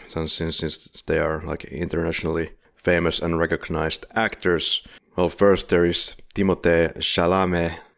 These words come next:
known for Lady Bird, Beautiful Boy, and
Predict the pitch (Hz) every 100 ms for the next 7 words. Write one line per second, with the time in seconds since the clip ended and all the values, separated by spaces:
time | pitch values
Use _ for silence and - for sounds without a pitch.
0 | _ - 85 82 82 - 82 80 82 104
1 | 104 95 85 80 76 - - - _ -
2 | 87 76 - 65 69 73 65 67 71 62
3 | 60